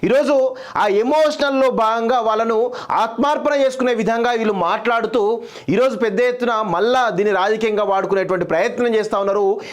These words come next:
ఈ యొక్క కల్వకుంట్ల దొంగలు, ఈ కల్వకుంట్ల కాలకేయులు అనే విషయాన్ని మనందరం కూడా గుర్తుపెట్టుకోవాలి మిత్రులారా. ఎందుకు ఈ సందర్భంలో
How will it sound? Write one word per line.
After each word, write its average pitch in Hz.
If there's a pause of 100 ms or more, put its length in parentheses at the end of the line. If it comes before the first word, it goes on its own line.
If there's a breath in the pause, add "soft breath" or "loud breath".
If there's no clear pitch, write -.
(120 loud breath)
ఈ 185
యొక్క 226
కల్వకుంట్ల 220
దొంగలు, 226
ఈ 175
కల్వకుంట్ల 220
కాలకేయులు 214
అనే 196
విషయాన్ని 208 (280 loud breath)
మనందరం 220
కూడా 226
గుర్తుపెట్టుకోవాలి 180
మిత్రులారా. 147
ఎందుకు 262
ఈ 262
సందర్భంలో 233